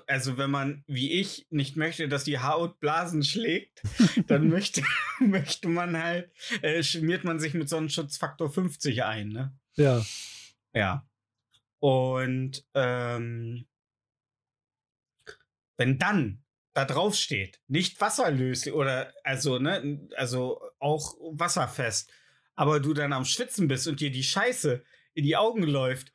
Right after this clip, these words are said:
Speaker 1: und es halt einfach brennt wie Hadesfeuer, ne?
Speaker 2: Ja, das ist scheiße, dann hast du was falsch
Speaker 1: Das
Speaker 2: gemacht.
Speaker 1: ist super scheiße. Das ist die gleiche Lüge.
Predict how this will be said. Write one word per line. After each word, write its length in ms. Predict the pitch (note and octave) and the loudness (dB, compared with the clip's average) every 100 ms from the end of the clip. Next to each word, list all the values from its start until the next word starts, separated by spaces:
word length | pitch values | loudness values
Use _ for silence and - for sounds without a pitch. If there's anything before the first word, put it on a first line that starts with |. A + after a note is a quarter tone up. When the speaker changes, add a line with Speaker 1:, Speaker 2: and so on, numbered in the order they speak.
| C#3 | -12
Speaker 1:
und 100 | D#3+ | -2
es 160 | D#3 C#3+ | 0 2
halt 120 | E3+ | 0
einfach 360 | D3+ E3 E3+ C#3 | -2 -2 -4 -4
brennt 300 | D#3 E3 F#3+ | -4 -2 0
wie 140 | E3+ | 0
Hadesfeuer, 920 | B2+ E3 G3 F3 C#3+ - C#3+ A#2+ A#2+ A#2 | 0 0 2 0 -2 -2 0 0 0 -2
ne? 260 | B2+ D3 - | -2 -4 2
Speaker 2:
Ja, 260 | D#3+ C3 A#2+ | 4 6 2
das 200 | A#2+ C#3 | 0 -2
ist 120 | - | -2
scheiße, 240 | C3+ B2+ - | -2 -4 -4
dann 140 | C3+ | -2
hast 160 | D#3 - | -2 -2
du 40 | |
was 80 | C#3 | -4
falsch 200 | C3 C3 | -2 0
Speaker 1:
Das 100 | D3 - | 0 0
Speaker 2:
gemacht. 60 | C#3+ | -2
Speaker 1:
ist 180 | - | -4
super 240 | G#3 G#3 A3 | -4 0 0
scheiße. 180 | A3 G3 | 2 0
Das 80 | D3 | 0
ist 120 | C#3+ | 0
die 80 | F#3+ | -2
gleiche 360 | F3+ B3+ F4+ D#4+ | 0 0 2 2
Lüge. 560 | C4 C4+ A#3 D3+ B2+ | 4 4 2 0 0